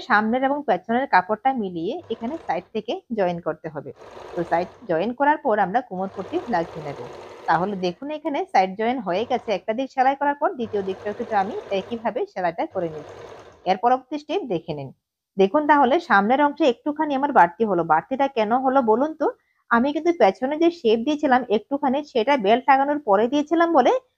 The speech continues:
আমার সামনের অংশ একটুখানি লম্বা হলো, তা না হলে কিন্তু বরাবর হতো। তো বরাবর হয়েছে বলে কোনো অসুবিধে নেই, যেই বাড়তিটা হলো সেটাকে আমি সোজা করে এখান থেকে একটুখানি কমিয়ে নিচ্ছি। সামনের দিক থেকে আমি সোজা করে এটাকে দাগ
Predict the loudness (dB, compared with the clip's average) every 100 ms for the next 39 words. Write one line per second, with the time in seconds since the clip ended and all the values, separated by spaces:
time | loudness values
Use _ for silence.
0 | _ _ 2 2 4 2 2 2 2 2
1 | 0 0 0 -4 -4 -2 4 4 6 4
2 | 2 -2 -8 _ _ 2 4 4 4 2
3 | 0 0 0 4 6 6 4 0 -4 -12
4 | _ _ _ -4 6 8 8 6 6 4
5 | 4 2 2 0 0 0 -2 -2 -4 -4
6 | -4 -8 -6 0 4 2 0 -2 2 2
7 | 2 -2 -2 0 0 0 -2 -8 -4 0
8 | 2 2 0 -2 -4 -4 -2 -2 -2 -4
9 | -4 -6 0 0 0 -4 -4 -4 -2 -2
10 | -6 -6 -4 -2 -4 _ _ _ -2 -2
11 | -2 2 4 4 2 0 -2 -2 -2 -4
12 | _ _ 2 4